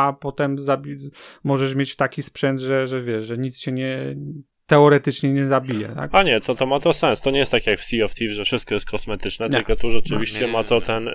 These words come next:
Speaker 2: wpływ potem na to, że się rozwijasz i
Speaker 1: Zdobywasz
Speaker 2: idziesz
Speaker 1: lepszą broń,
Speaker 2: dopakowany
Speaker 1: lepszą
Speaker 2: potem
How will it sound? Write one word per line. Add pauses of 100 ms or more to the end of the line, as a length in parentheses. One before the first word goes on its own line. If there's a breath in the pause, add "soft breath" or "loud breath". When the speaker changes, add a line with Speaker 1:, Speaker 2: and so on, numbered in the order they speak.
Speaker 2:
wpływ
potem
na
to,
że
się
rozwijasz
i
Speaker 1:
Zdobywasz
Speaker 2:
idziesz
Speaker 1:
lepszą
broń,
Speaker 2:
dopakowany
Speaker 1:
lepszą
Speaker 2:
potem